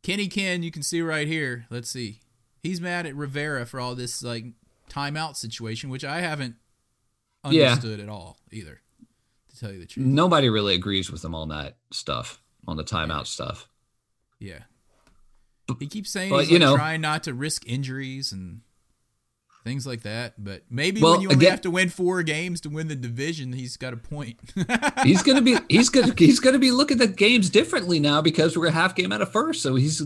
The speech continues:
Speaker 2: he's actually gonna start. I think, I'm, I guarantee that Ron Rivera will use timeouts this weekend.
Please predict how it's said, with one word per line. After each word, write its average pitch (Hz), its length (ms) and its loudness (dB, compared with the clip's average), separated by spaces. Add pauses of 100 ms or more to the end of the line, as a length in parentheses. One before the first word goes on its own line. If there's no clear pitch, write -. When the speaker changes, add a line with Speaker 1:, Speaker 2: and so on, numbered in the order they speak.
Speaker 2:
he's 160 220 2
actually 190 300 2
gonna 156 220 0
start. 160 400 0
I 131 120 2
think, 175 420 0 (360)
I'm, 131 140 -4 (800)
I 107 120 -4
guarantee 156 760 4
that 85 140 -16
Ron 127 260 -2
Rivera 127 360 0
will 92 120 -10
use 101 300 -8
timeouts 104 520 -8
this 95 220 -10
weekend. - 320 -12